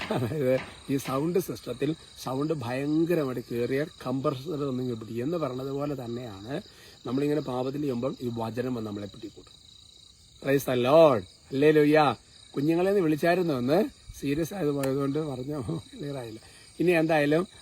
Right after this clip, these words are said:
അടുത്ത പ്രാവശ്യം ഒരു വൺ ഡേ പോലെ ക്രമീകരിക്കുമ്പോൾ കുഞ്ഞുങ്ങൾക്ക് അവധിയുള്ളൊരു ദിവസം നോക്കി വെക്കാം. അപ്പൊ കുഞ്ഞുങ്ങളെ കൂടെ കൂട്ടി വരാം. ഹല്ലേലൂയ. കർത്താവ് പ്രത്യേകം അനുഗ്രഹിക്കണം കേട്ടോ. നമുക്ക് സ്തുതിക്കാം. ഹല്ലേലൂയ, ഹല്ലേലൂയ, ഹല്ലേലൂയ. ഈശോയെ നന്നായിട്ട് സ്തുതിക്കാവോ?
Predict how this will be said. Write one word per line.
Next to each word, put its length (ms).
അടുത്ത 220
പ്രാവശ്യം 440
ഒരു 380
വൺ 200
ഡേ 80
പോലെ 220
ക്രമീകരിക്കുമ്പോൾ 720
കുഞ്ഞുങ്ങൾക്ക് 460
അവധിയുള്ളൊരു 540
ദിവസം 300
നോക്കി 240
വെക്കാം. 220
അപ്പൊ 160
കുഞ്ഞുങ്ങളെ 420
കൂടെ 120
കൂട്ടി 300
വരാം. 220
ഹല്ലേലൂയ. 720
കർത്താവ് 240
പ്രത്യേകം 320
അനുഗ്രഹിക്കണം 460
കേട്ടോ. 220
നമുക്ക് 180
സ്തുതിക്കാം. 540
ഹല്ലേലൂയ, 540
ഹല്ലേലൂയ, 640
ഹല്ലേലൂയ. 640
ഈശോയെ 640
നന്നായിട്ട് 420
സ്തുതിക്കാവോ? 600